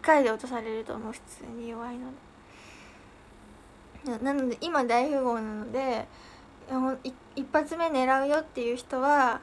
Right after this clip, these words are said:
大富豪以外になって負けておくといいかもしれないですね。まあ、永遠にやるんで、まあ、関係ないと思うんですけど、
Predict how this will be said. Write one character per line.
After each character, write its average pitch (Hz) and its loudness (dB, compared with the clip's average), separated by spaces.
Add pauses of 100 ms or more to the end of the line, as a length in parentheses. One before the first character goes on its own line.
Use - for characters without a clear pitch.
(120)
大 247 2
富 285 2
豪 277 6
以 294 0
外 240 2
に 220 -4
な 220 -2
っ 220 -6
て 233 -4
負 233 -2
け 277 0
て 302 0
お 311 4
く 311 -8
と 262 4
い 233 6
い - -12
か 240 -4
も 226 -6
し 226 -10
れ 220 -8
な 233 -8
い 233 -10
で 247 -12
す - -16
ね。 220 -8
ま 226 -8
あ、 - -10
永 247 0
遠 320 2
に 370 -2
や 381 2
る 370 -2
ん 285 -4
で、 226 -4
ま 220 -8
あ、 226 -10
関 233 -6
係 254 -4
な 277 -2
い 285 -4
と 247 -4
思 214 -4
う 240 -4
ん 254 -6
で 247 -8
す - -18
け - -12
ど、 220 -6